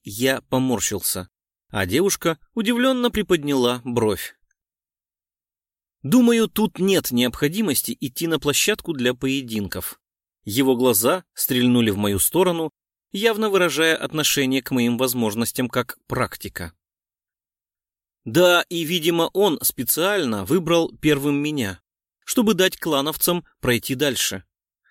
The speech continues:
Иначе я мог бы пройти и вовсе не участвуя в бою.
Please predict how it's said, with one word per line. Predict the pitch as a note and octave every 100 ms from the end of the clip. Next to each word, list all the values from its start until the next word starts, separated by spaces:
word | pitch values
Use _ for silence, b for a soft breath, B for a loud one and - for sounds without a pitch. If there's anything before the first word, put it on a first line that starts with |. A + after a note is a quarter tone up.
| _
Иначе | C3 A#2+ A#2+ - F3 b b
я | A#2 C3
мог | C#3 C3
бы | A2+ A2
пройти | A2 G#2+ - - A#2+ - _
и | A2
вовсе | G#2+ F#3+ - - G3+
не | - A#2
участвуя | A#2 - A2 - G#2+ G#2
в | F#2
бою. | A2+ B2 F#2+